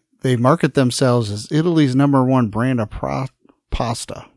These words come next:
But it turns out that, uh, nobody in Italy actually eats it.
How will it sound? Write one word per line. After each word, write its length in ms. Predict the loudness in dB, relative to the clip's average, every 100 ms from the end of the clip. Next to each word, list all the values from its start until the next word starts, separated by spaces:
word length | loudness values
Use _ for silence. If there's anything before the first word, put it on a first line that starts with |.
| _ _ _ -20 -20 _ _ _ _ _ _
But 100 | -2
it 140 | -2 0
turns 340 | 2 2 2
out 400 | 2 2 0 _
that, 300 | -6 -6 -10 _ _ _ _ _ _
uh, 760 | -8 -6 -6 -6 -10 -12 -14 -18 -20 _ _ _ _ _ _ _ _ _ _ _ _ _ _ _ _ _ _ _
nobody 540 | -2 0 4 6 6
in 400 | 6 4 0 -4 -14 _ _
Italy 460 | 2 4 4 4
actually 420 | 4 0 -2 -6 -6
eats 320 | -6 -2 2
it. 180 | 2